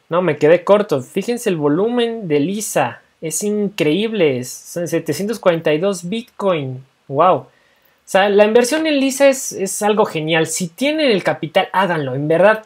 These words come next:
háganlo. No se van a arrepentir. ¿Ok? Ahora, eh, y la otra, la que yo les recomiendo es B R H, porque B R H, vean el volumen que tiene, bastante significativo.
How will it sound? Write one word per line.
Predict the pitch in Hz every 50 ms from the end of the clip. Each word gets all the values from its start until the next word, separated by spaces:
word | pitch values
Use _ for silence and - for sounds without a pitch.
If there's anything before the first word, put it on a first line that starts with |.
| -
háganlo. | - 202 220 214 190 196 170 160 143 143
No | 147 160 202 233 226
se | 208 208 196
van | 190 190 196
a | 196
arrepentir. | 175 151 131 127 - 127 123 127 - 143 135 - - _ _ _ _ _ _ _ _ _ _ _ _ -
¿Ok? | - 143 - - 175 220 233 - _ _ _ _ _ _ _
Ahora, | - 165 175 180 185 175 165 - - - _ _ -
eh, | 185 165 165 165 165 165 175 170
y | 175 180 180
la | 196 202 202 214
otra, | 240 254 254 254 226 214 202 208
la | 196 175 151 -
que | 156 143
yo | 165 180
les | 190 202 196
recomiendo | 208 202 - 190 185 185 185 190 190
es | 190 185 165 156
B | 180 180
R | 190 190 185 185 190 202
H, | 214 226 226 - 202
porque | - - 170 156 - - 165
B | 165 190 202
R | 214 220 220 220 220
H, | 214 214 214 - 214 202
vean | 180 180 185 185 185 185 185
el | 185 180 190 196 196 185
volumen | 165 170 170 185 185 185 185 180 175
que | - 196 190
tiene, | - - 226 226 220 208 190 180 202 247 - _ _ _ _ _ _ _ _ _ _ _ -
bastante | 135 123 127 - 160 160 160 160 165
significativo. | 147 143 151 147 135 131 151 143 - 143 131 135 165 165 156 165 196 -